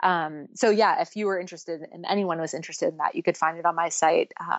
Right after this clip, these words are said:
on demand because it's really beautiful. It's a really beautiful program.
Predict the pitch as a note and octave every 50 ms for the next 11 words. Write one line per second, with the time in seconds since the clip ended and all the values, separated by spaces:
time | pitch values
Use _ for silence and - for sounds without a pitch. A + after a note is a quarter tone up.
0 | - - - E3+ E3+ E3+ D#3 - - - - - - - - - - - - E3
1 | - - F3 E3+ E3 D3+ - - - - - - G3+ - - G3+ G#3 B3 B3+ B3
2 | A#3+ A#3 G3 F#3 F#3+ A3 G#3+ G#3+ - - - E3+ - - - - - G3 - G3+
3 | F#3 F#3+ G3 G#3 G3+ G#3 G#3+ F#3+ G3 G3+ F#3 F#3 - - F#3 F3 - - - E3+
4 | E3+ D#3 E3+ D#3+ E3 - - D#3+ D#3+